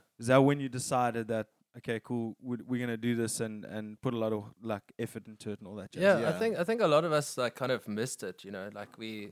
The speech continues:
Speaker 2: we all have, like, our own music projects. Um,
Speaker 1: Yeah.
Speaker 2: we've all had, like, different ones in between the beginning of when Indian Minor started and where it is now. Um,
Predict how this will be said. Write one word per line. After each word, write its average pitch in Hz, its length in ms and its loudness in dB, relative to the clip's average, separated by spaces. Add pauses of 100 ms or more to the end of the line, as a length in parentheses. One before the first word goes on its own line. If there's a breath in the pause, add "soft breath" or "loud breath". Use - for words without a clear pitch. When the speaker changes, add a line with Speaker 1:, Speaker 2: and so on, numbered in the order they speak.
(120)
Speaker 2:
we 120 120 -6
all 131 300 -2
have, 110 340 -2
like, 104 260 -4
our 107 160 -2
own 117 200 0
music 107 320 -6
projects. 107 640 -10
Um, 98 380 -10
Speaker 1:
Yeah. 107 200 -4
Speaker 2:
we've 107 220 -12
all 107 220 -8
had, 104 420 -8
like, 101 320 -10 (420 soft breath)
different 107 360 -4
ones 107 320 -2
in 101 100 -8
between 104 380 -8
the 101 80 -8
beginning 101 480 -6
of 98 240 -8
when 101 100 -8
Indian 98 280 -8
Minor 95 260 -8
started 107 420 -8
and 98 180 -8
where 98 140 -8
it 95 80 -10
is 92 120 -14
now. 101 340 -10 (460)
Um, 104 420 0